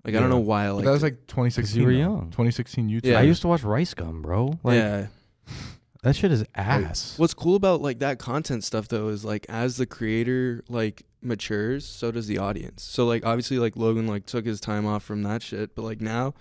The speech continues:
Speaker 1: I fuck with the shit he makes. Like, it's cool.
Speaker 2: And then he scams you for ten thousand dollars on crypto.
Speaker 3: <laughs>
Speaker 2: No, but imagine, like, being in that guy's family and, like, seeing
Speaker 3: Oh,
Speaker 2: Logan,
Speaker 3: that's
Speaker 2: like,
Speaker 3: bad.
Speaker 2: disrespect your family member like that.
Speaker 1: Yeah, that is crazy,
Speaker 2: Like, I'm
Speaker 1: bro.
Speaker 2: surprised he didn't get taken to court.
Speaker 3: Yeah,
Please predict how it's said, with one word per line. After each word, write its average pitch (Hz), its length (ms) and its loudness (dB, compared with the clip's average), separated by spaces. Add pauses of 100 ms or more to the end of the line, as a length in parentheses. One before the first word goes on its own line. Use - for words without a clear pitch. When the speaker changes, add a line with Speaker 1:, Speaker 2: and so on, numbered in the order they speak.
(680)
Speaker 1:
I 127 100 0
fuck 127 240 -6
with 120 100 -6
the 123 60 -6
shit 127 180 -4
he 113 80 -2
makes. 120 380 -8
Like, 107 140 -8
it's 120 120 -6
cool. - 460 -6 (200)
Speaker 2:
And 82 200 -10
then 78 80 -6
he 76 80 -8
scams 78 380 -10
you 76 200 -8
for 76 300 -6
ten 78 220 -8
thousand 76 280 -4
dollars 76 280 -2
on 76 80 -6
crypto. 80 420 -4 (300)
Speaker 3:
<laughs> 165 100 4 (540)
Speaker 2:
No, 123 160 8
but 120 100 10
imagine, 135 320 6
like, 123 220 4
being 98 240 4
in 90 140 -2
that 87 180 -4
guy's 90 200 -4
family 78 440 -6
and, 73 120 -8
like, 73 160 -10
seeing 76 420 -6
Speaker 3:
Oh, 95 140 -6
Speaker 2:
Logan, 80 220 0
Speaker 3:
that's 85 100 -4
Speaker 2:
like, 76 160 -8
Speaker 3:
bad. 80 100 -4
Speaker 2:
disrespect 80 500 -2
your 78 80 -2
family 73 320 -6
member 71 280 -10
like - 180 -12
that. - 260 -14 (720)
Speaker 1:
Yeah, 117 280 2
that 113 100 0
is 107 120 -4
crazy, 104 360 -4
Speaker 2:
Like, 92 100 0
I'm 95 80 2
Speaker 1:
bro. 104 60 2
Speaker 2:
surprised 135 260 6
he 101 60 2
didn't 95 100 -2
get 92 120 -2
taken 85 220 -2
to 80 60 -6
court. 76 340 -2
Speaker 3:
Yeah, 90 360 -10